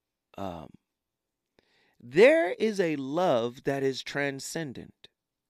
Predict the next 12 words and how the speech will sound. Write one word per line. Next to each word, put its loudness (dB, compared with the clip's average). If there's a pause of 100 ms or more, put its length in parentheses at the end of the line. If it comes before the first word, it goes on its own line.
(680)
right? -12 (800)
There 12
is 2
a 6
love 8 (380)
that 6
is 0
transcendent. 2 (360)
But 6
I 6
do 6
believe 0